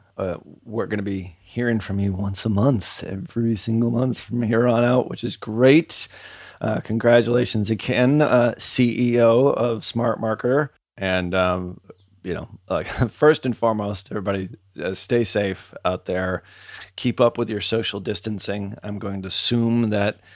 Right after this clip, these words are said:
uh, when this episode does come out live, we will still be in that state. So don't be stupid. <laughs> You know,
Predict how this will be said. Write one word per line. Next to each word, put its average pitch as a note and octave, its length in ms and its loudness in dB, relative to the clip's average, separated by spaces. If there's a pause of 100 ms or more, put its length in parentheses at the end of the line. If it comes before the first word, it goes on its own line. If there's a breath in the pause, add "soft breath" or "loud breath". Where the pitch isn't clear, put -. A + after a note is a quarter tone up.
(200 loud breath)
uh, G2 180 -4
when F#2+ 220 -8
this F#2+ 160 -4
episode G2 440 -2
does G2 220 -4
come G2 240 -6
out F#2+ 240 -2
live, F#2+ 420 -2
we G2 100 -8
will F#2 120 -8
still F#2+ 280 -4
be F#2+ 180 -6
in F#2 120 -8
that F#2 220 -8
state. F#2 400 -2
So F2+ 440 -6 (380 loud breath)
don't A2 280 -2
be G2+ 140 -6
stupid. E2+ 520 -8
<laughs> - 40 -6 (520 loud breath)
You C#3 160 -2
know, C#3 260 2